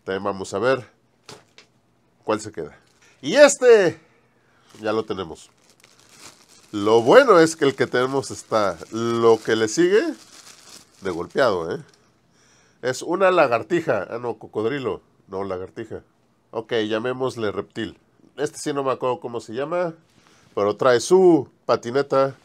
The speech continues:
y trae su cola, porque el que tenemos, alguien le hizo algo en la cola que ya no la tiene. Ni modo, suele suceder.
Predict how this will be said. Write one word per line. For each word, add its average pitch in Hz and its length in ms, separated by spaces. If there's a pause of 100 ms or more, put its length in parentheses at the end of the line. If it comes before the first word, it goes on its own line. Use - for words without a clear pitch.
(340)
y 151 120
trae 180 180
su 233 220
cola, 214 500 (140)
porque 127 240
el 117 60
que 123 100
tenemos, 165 720 (1080)
alguien 127 380
le 127 80
hizo 131 180
algo 123 220
en 107 80
la 90 140
cola 117 340
que 104 140
ya 101 100
no 110 80
la 95 140
tiene. 123 320 (1800)
Ni 87 100
modo, 76 340 (340)
suele 98 300
suceder. 90 500